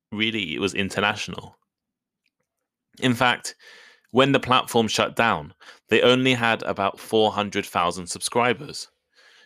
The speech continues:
down from a predicted eight million. Quibi was designed by mainstream Hollywood and big business executives to compete with new internet-orientated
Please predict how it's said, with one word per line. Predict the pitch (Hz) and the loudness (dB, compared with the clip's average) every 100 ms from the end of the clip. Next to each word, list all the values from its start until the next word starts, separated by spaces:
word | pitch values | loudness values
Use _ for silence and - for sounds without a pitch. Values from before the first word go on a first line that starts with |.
| - | 0
down | 123 131 | 4 4
from | 123 117 | 2 -4
a | 101 | -4
predicted | - 110 127 - 110 - | -4 -2 -2 -2 -8 -4
eight | 123 120 - | 0 0 0
million. | 107 113 92 78 - _ _ _ _ _ _ _ _ _ _ _ _ _ _ - | -4 -4 -6 -12 -20 _ _ _ _ _ _ _ _ _ _ _ _ _ _ -10
Quibi | - 147 147 139 | 2 4 6 4
was | 127 | 4
designed | 117 107 113 113 110 | 2 2 2 2 -2
by | - 98 95 95 - | -4 -4 -4 -8 -6
mainstream | 113 113 123 123 123 117 | 0 0 0 -2 -2 -2
Hollywood | 104 104 87 80 82 - _ - _ | 0 -2 -2 -6 -10 -16 _ -20 _
and | 95 90 - | -6 -6 0
big | 123 120 - | 0 0 0
business | 123 113 110 - | 0 0 -4 -6
executives | 98 113 95 - 90 90 82 - - _ - | -4 -2 -2 -4 -12 -10 -10 -14 -18 _ -12
to | 110 | -10
compete | - 117 139 139 | -6 -2 0 0
with | 117 98 | -2 -4
new | 110 123 131 | 0 0 -2
internet-orientated | 110 127 123 123 104 101 98 104 101 92 87 90 - | -4 -8 -4 -4 -2 -2 -2 -2 -4 -8 -8 -8 -8